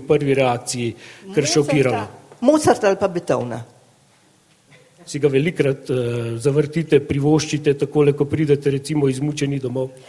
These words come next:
Speaker 2: Ra-, zelo rada grem na te koncerte, ker imam tudi med glasbeniki kar nekaj prijateljev, tako da me sproti obveščajo, kdaj je kakšen tak lep program.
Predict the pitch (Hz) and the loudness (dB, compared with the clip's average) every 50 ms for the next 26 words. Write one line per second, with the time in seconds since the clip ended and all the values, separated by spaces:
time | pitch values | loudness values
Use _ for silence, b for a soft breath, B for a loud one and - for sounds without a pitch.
0 | B B B B B 165 165 160 - - 175 175 - - 135 160 156 175 208 185 | B B B B B -12 -12 -8 -6 -4 -4 -4 -4 -6 -2 -2 0 0 0 0
1 | 175 151 143 156 151 151 147 156 151 147 139 139 - 147 147 - 147 143 143 - | 0 2 2 0 0 0 -2 -2 0 -2 -2 -2 -2 -4 -4 -4 -6 -4 -2 -2
2 | 131 120 117 - - 170 190 196 - - B B B B B B B 185 170 165 | -2 -2 -2 -4 -6 -6 -6 -8 -8 -18 B B B B B B B -4 -4 -2
3 | 170 156 151 151 151 196 190 - 165 147 143 - 135 143 165 185 190 185 185 190 | -2 -4 -4 -4 -6 -8 -6 -4 -4 -4 -4 -4 -4 -4 -2 -2 -2 -2 -2 -2
4 | 175 170 151 156 - 170 156 - - 233 220 196 180 170 - 180 170 170 - 165 | 0 0 -2 -2 -2 -4 -4 -2 -2 -2 0 0 0 0 2 0 0 0 0 0
5 | 156 156 151 165 165 - 202 196 208 208 208 208 B B B B B B B 180 | 2 2 2 0 0 0 0 2 2 0 0 -2 B B B B B B B -2
6 | 175 175 - 190 190 165 170 156 151 143 143 - - - 190 190 180 - 180 156 | -2 0 2 0 2 2 2 0 0 -2 -2 -4 -2 -2 0 0 0 -2 -6 -8
7 | 147 143 147 135 - - - - 147 151 143 139 143 - 151 143 135 127 120 117 | -4 -4 -4 -4 -4 -8 -8 -6 -4 -4 -4 -4 -6 -6 -6 -6 -4 -4 -4 -2
8 | 123 123 123 123 - 131 - - 123 117 120 107 113 - - 127 117 113 - - | -2 -4 -4 -6 -6 -8 -6 -6 -8 -8 -8 -10 -10 -8 -6 -4 -4 -4 -6 -8
9 | - - 113 - 123 113 101 101 110 | -8 -8 -6 -6 -8 -8 -8 -8 -12